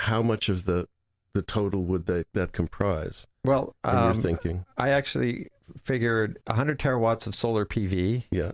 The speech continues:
Speaker 2: and another twenty-five terawatts of other renewables, which would, I can think, consists primarily of wind,
Speaker 1: Right.
Speaker 2: offshore wind, and hydro.
Speaker 1: Mm-hmm.
Speaker 2: Uh, I'm not a big fan of biofuels because I'm concerned about its use of land,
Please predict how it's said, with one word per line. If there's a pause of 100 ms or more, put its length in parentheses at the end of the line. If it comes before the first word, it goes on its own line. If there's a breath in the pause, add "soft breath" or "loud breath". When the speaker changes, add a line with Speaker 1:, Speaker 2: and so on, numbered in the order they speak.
Speaker 2:
and
another
twenty-five
terawatts
of
other
renewables,
which
would,
I
can
think,
consists
primarily
of
wind,
Speaker 1:
Right.
Speaker 2:
offshore
wind, (120)
and
hydro.
Speaker 1:
Mm-hmm. (320 loud breath)
Speaker 2:
Uh,
I'm
not
a
big
fan
of
biofuels
because
I'm
concerned
about
its
use
of
land,